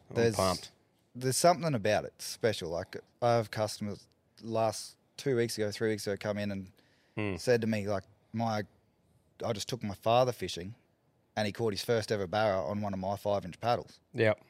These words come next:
Speaker 1: Like, mate, that's what it's for. That's what I do this for. Like,
Speaker 2: Yeah,
Speaker 1: that's
Speaker 2: how
Speaker 1: what I'm
Speaker 2: cool is that?
Speaker 1: Good father, like, father-son time with old mate and
Speaker 2: Yep.
Speaker 1: ticking off first.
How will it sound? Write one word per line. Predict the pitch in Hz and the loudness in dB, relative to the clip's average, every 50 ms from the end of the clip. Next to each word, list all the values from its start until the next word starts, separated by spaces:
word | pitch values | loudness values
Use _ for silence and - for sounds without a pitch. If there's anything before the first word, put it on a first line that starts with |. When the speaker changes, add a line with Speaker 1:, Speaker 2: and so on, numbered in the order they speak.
| _ | _
Speaker 1:
Like, | - 110 - - | -20 -12 -4 -2
mate, | 123 117 110 - _ _ _ _ | -2 -2 -2 -4 _ _ _ _
that's | - 117 113 101 - - - - _ _ _ _ _ _ | -4 -4 -4 -4 -6 -12 -16 -18 _ _ _ _ _ _
what | - 123 117 | -4 -4 -4
it's | 104 - | -4 -6
for. | - - 127 101 78 | -6 -4 -4 -4 -4
That's | 101 113 - - | -6 -8 -4 -2
what | 117 117 | 0 0
I | 117 113 | 2 2
do | 113 120 113 | 2 0 0
this | 98 92 - | -2 -4 -8
for. | - 73 | -12 -14
Like, | 78 - - | -12 -4 2
Speaker 2:
Yeah, | 143 127 123 117 110 | 4 6 6 8 8
Speaker 1:
that's | 123 | 6
Speaker 2:
how | 131 123 127 | 6 6 6
Speaker 1:
what | 120 110 | 6 6
I'm | 131 | 6
Speaker 2:
cool | 120 113 | 4 4
is | 104 101 | 4 6
that? | 110 113 110 101 - - _ _ _ | 6 6 6 6 2 -2 _ _ _
Speaker 1:
Good | - 143 143 139 113 | 2 2 2 2 2
father, | - - 123 123 127 123 123 117 - _ - | 4 6 6 8 6 6 2 0 -4 _ 0
like, | 113 104 - - | 2 2 0 2
father-son | - - 123 120 110 104 - - 113 110 110 104 | 4 6 6 8 6 4 2 2 2 2 2 2
time | 110 110 110 110 110 101 | 4 4 4 4 2 0
with | 101 - - - _ _ _ _ - | -4 -6 -12 -18 _ _ _ _ -2
old | 110 113 113 110 | 0 2 2 2
mate | 113 117 117 113 - | 2 2 0 0 -2
and | - 95 101 95 101 - | -4 -6 -8 -10 -4 2
Speaker 2:
Yep. | 135 110 104 95 - _ - - _ _ _ _ _ - - - - - _ _ | 4 4 4 4 0 _ -20 -20 _ _ _ _ _ -20 -20 -20 -20 -20 _ _
Speaker 1:
ticking | - 147 135 - 127 | -6 -4 -2 0 0
off | 117 - | 0 2
first. | - 135 135 110 - - - | 2 4 2 2 0 -4 -14